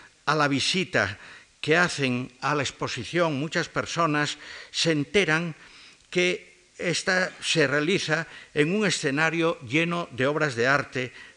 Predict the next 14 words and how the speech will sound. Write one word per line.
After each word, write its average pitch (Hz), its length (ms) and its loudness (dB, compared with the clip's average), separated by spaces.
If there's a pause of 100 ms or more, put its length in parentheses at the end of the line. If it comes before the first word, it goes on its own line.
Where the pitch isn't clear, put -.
de 131 180 6
primera 131 400 0
magnitud. 107 520 0 (1000)
Se - 260 -4
me 131 160 -2
comprenderá 139 800 0 (260)
cuando 127 300 0
recre-, 139 380 -2 (480)
recuerde 131 680 2 (280)
la 135 140 0
asombrosa 151 640 0
experiencia 127 960 0 (460)
que 151 400 2 (200)
vi-, 139 260 0